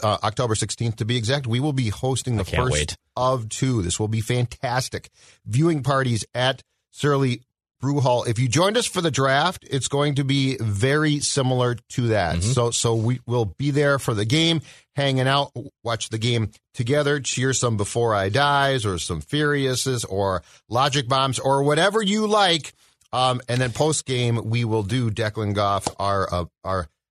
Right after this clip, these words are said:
Speaker 1: Vent Line show. But just like the draft,
Speaker 2: Yeah.
Speaker 1: we will have it set up so that if y-, you are there, if you've made the trek and want to jump on
Speaker 2: Yes.
Speaker 1: with us, you can.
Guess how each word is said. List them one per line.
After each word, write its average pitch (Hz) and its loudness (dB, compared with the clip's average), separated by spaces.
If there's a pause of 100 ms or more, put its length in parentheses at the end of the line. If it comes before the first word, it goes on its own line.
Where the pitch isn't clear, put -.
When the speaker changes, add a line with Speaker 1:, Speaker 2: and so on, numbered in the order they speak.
Speaker 1:
Vent 131 -2
Line 117 0
show. 104 0
But 107 -6
just 135 -2
like 160 0
the 139 -8
draft, 131 0
Speaker 2:
Yeah. 110 4
Speaker 1:
we 127 0
will 117 0
have 139 2
it 165 -2
set 151 2
up 180 0 (300)
so 135 0
that 131 2 (140)
if 123 -4
y-, 113 -4 (100)
you 156 0
are 165 2
there, 143 2
if 107 -2
you've 127 0
made 165 0
the 185 -2
trek 185 -2
and 123 0
want 139 -2
to 135 -4
jump 131 -2
on 135 0
Speaker 2:
Yes. 104 0
Speaker 1:
with 143 0
us, 127 0
you 131 0
can. 123 2